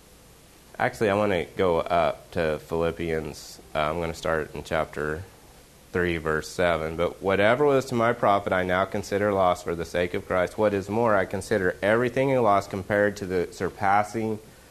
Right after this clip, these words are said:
greatness of knowing God." I'm gonna go up just a little more so I can give you guys a full picture. Right now, I'm just trying to give you snapshots 'cause I think this is so important for us to realize.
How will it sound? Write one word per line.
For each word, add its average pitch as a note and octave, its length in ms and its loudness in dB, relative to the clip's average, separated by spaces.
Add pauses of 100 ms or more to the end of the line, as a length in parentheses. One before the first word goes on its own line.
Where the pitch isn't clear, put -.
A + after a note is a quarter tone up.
(420)
greatness G2 800 2 (100)
of F2+ 180 0
knowing F#2+ 480 2
God." F#2+ 260 2
I'm A2 140 0
gonna C3 140 0
go F#2+ 180 0
up E2+ 140 0
just F2+ 160 -10
a F#2+ 40 -6
little F#2 200 2
more G2 220 0
so E2+ 200 -4
I E2+ 80 0
can F2 180 -6
give F2+ 160 -2
you F2 100 -4
guys E2+ 440 0 (560)
a E2+ 140 0
full F#2 540 0 (160)
picture. F2 500 -2
Right E2+ 160 0
now, F2 120 0
I'm E2+ 60 -2
just - 200 -8
trying F#2 180 2
to F2+ 60 -2
give F2 200 0
you D#2 100 -4
snapshots F2 640 -2
'cause F#2+ 140 -4
I F#2+ 80 0
think C3+ 220 -4
this A2 180 0
is F2 100 -8
so A#2 280 2
important G#2 720 0
for F#2+ 160 0
us F#2 180 -2
to E2+ 140 -6
realize. F#2+ 420 0